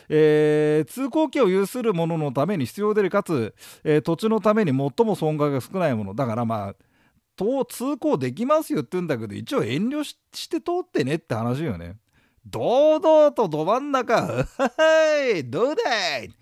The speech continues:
参勤交代じゃ」みたいな感じでですね、「堂々と通んじゃねえよ、バカ」と。そういう話ですね。え、ですんで、ここもほら、賞金を払わなきゃいかんっつってんだね。え、ただ、丸三、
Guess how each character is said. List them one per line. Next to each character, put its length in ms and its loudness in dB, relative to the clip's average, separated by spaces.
参 460 2
勤 420 -10
交 240 -6
代 260 0
じ 120 -2
ゃ」 220 2
み 120 -4
た 60 -2
い 20 -4
な 80 -6
感 140 -2
じ 100 -6
で 100 -2
で 60 -2
す 80 -8
ね、 160 -4
「堂 180 -4
々 140 0
と 100 -4
通 200 -2
ん 20 -2
じ 80 -2
ゃ 40 -2
ね 80 -4
え 20 -2
よ、 120 -2
バ 160 0
カ」 200 -8
と。 180 -18
そ 180 -4
う 80 -2
い 80 0
う 60 -6
話 320 -2
で 100 -14
す 180 -14
ね。 300 -4
え、 160 2
で 160 2
す 220 0
ん 120 0
で、 140 0
こ 160 2
こ 160 6
も 220 6
ほ 100 6
ら、 140 6
賞 360 0
金 220 -4
を 60 0
払 240 0
わ 80 0
な 120 -4
き 80 -12
ゃ 40 -10
い 100 -12
か 140 -8
ん 40 -8
っ 40 -16
つ 80 -20
っ 20 -20
て 100 -18
ん 40 -20
だ 80 -20
ね。 100 -20
え、 100 -4
た 140 4
だ、 100 2
丸 440 2
三、 360 -2